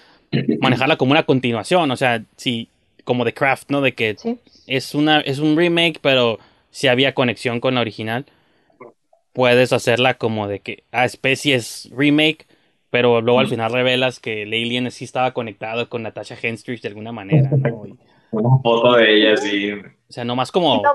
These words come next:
Speaker 3: no molesta, o sea,
Speaker 2: ajá, no, no afectaría,
Speaker 3: es
Speaker 2: pero siempre y cuando el plot esté curada, pues, ¿no? No, sería como un guiño más que nada
Speaker 1: Ujú.
Speaker 2: a la original. O que saliera alguno del cast, pues, imagino, o sea, Forrest Whitaker, todos están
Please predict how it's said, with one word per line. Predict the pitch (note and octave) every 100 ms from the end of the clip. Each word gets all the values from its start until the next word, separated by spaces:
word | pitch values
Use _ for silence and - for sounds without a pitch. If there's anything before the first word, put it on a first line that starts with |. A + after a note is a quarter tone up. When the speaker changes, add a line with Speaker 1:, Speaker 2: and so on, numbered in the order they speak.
| -
Speaker 3:
no | C#4+
molesta, | D#4+ C#4 A3+ E4+ - A3+ G#3
o |
sea, | A3 G#3+ F#3+
Speaker 2:
ajá, |
no, | D#3+ B2
no | C3+
afectaría, | C3 E3 C#3+ C#3
Speaker 3:
es | A3
Speaker 2:
pero | F3 B2+ - _ _
siempre | - C#3 C3+
y | C#3+
cuando | C3+ C3+
el | C3
plot | C3 B2 -
esté | - -
curada, | - D#3+ A2+ -
pues, | G#2+
¿no? | A2+
No, | B2 G#2+
sería | - A#2+ -
como | B2 A#2+
un |
guiño | A#2+ B2 B2
más | A2+ A2
que | -
nada | G#2+ G#2 G#2 - _ _ _ _ _ _ _ _ _ -
Speaker 1:
Ujú. | G2 G2 F#2
Speaker 2:
a | G#2+
la | G#2+
original. | G2+ - G#2 G2 G2+ - _ _ -
O | A#2+
que | B2+
saliera | A#2+ A#2 F3
alguno | D#3+ E3+ F3
del | A#2+
cast, | - F#3 C4+
pues, | - D#3+
imagino, | D3+ G#3+
o | D3
sea, | C#3+
Forrest | - F#3 F3
Whitaker, | F#3 G3+ F3 F3+ F3+
todos | F3 D#3+ C#3+
están | - C#3 C#3+